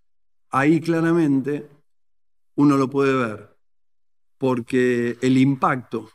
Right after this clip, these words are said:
y acá se está colando muchísimo en los negocios, el triple impacto como parte del ordenador, de cómo, eh,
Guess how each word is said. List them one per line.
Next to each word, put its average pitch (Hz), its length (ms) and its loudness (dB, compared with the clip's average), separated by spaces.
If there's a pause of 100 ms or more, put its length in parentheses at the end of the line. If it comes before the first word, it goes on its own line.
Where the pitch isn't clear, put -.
(160)
y 120 140 -4
acá 139 300 -2
se - 220 -8
está 120 220 -4
colando 131 480 0
muchísimo 120 800 -2 (160)
en 123 240 -2
los 110 140 -4
negocios, 120 640 -4
el 113 180 -12
triple 135 380 2
impacto 123 540 -4
como 107 260 -8
parte 123 400 -4
del 117 300 -2
ordenador, 113 720 -4
de 117 120 -4
cómo, 135 460 -4 (320)
eh, 113 260 -6